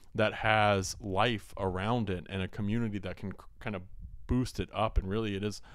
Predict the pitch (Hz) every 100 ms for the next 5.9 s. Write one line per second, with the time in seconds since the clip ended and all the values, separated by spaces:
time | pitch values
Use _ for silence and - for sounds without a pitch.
0 | - - 113 - 98 101 98 95 98 101
1 | 98 92 95 113 107 - - - - -
2 | 113 139 - 104 98 117 123 92 92 104
3 | 110 95 87 98 - - 107 101 98 104
4 | 90 - - 110 113 110 98 - 98 -
5 | - 104 98 90 90 - 92 82